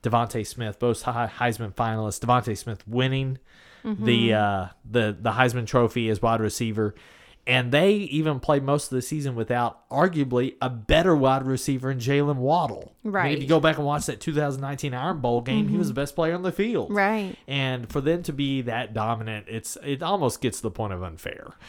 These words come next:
Speaker 2: Yeah, you know, like, Najee Harris and then even, like, um, Landon Dickerson, Alex Leatherwood, like, they all are N F L.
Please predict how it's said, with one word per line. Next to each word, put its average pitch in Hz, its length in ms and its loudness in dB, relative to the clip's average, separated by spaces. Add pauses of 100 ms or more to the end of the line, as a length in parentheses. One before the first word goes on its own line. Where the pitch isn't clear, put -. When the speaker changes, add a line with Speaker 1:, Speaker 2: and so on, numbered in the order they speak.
(160)
Speaker 2:
Yeah, 208 300 4
you 208 160 2
know, 202 140 2
like, 185 160 0
Najee 202 460 -2
Harris 190 760 0
and 180 200 -6
then 180 200 -6
even, 185 360 -6
like, 170 320 -10
um, 160 540 -8 (400)
Landon 185 360 -4
Dickerson, 254 460 -2
Alex 185 380 -4
Leatherwood, 190 400 -2
like, 165 180 -8
they 185 200 0
all 170 480 0 (180)
are 160 380 -4 (1120)
N 180 140 -4
F 165 120 -8
L. - 260 -6